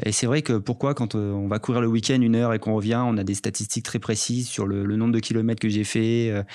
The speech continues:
à quelle vitesse j'ai couru quel kilomètre. Euh, et quand on est dans le monde du travail, en entreprise, en B two B,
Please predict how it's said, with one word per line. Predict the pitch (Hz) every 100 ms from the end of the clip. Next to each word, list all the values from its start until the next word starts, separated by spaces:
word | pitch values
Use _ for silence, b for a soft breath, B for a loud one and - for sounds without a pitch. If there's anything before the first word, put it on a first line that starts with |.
| B -
à |
quelle | 120 123
vitesse | 107 107 113
j'ai | 107
couru | - 113
quel | 107 110
kilomètre. | - 110 110 127 - B B B B -
Euh, | 107 101 101 -
et | 120
quand | - 139 147
on |
est | 143
dans | 151 131
le | 123
monde | 139
du | 131
travail, | - 113 113 151
en | 131
entreprise, | 113 117 - 139
en | 135
B | 120
two |
B, | 127